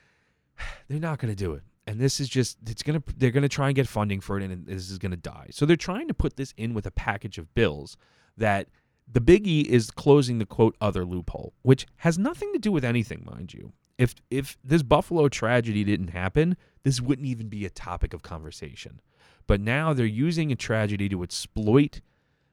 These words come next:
this, this, uh, quote, "loophole," and they're looking to close it.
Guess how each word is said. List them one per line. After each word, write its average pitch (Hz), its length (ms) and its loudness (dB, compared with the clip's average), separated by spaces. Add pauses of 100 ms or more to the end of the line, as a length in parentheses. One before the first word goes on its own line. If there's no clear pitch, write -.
this, 104 500 0 (260)
this, 107 520 -2 (120)
uh, - 40 -14 (340)
quote, 123 260 4
"loophole," 90 560 4
and 98 200 -4
they're 104 140 2
looking 110 340 2
to 98 220 -6
close 104 400 2
it. - 120 -16